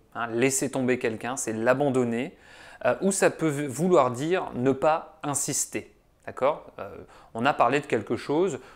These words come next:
j'ai pas envie d'insister sur ce sujet, je laisse tomber.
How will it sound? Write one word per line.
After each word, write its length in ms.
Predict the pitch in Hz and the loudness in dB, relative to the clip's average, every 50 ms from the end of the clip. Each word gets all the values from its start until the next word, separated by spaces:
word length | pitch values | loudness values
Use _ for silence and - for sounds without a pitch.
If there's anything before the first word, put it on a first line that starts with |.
| - _ _ | -20 _ _
j'ai 140 | - 107 127 | -14 -12 -10
pas 140 | 120 - 160 | -4 -2 0
envie 160 | 165 156 160 | 0 0 0
d'insister 640 | 139 127 127 131 127 - - 139 - - - 147 139 | 0 -2 -2 -2 -4 -4 -4 -6 -6 -6 -6 -6 -6
sur 180 | 131 - 113 - | -4 -6 -8 -6
ce 140 | - 127 | -6 -6
sujet, 400 | 113 - - 120 107 107 135 151 | -8 -6 -8 -8 -4 -2 -2 -2
je 100 | 139 120 | -2 -2
laisse 640 | 117 110 110 117 - 127 - - - - - - _ _ _ _ | -2 0 2 2 0 0 0 -4 -4 -6 -8 -12 _ _ _ _
tomber. 260 | 135 123 107 98 - | -4 -4 -4 -6 -10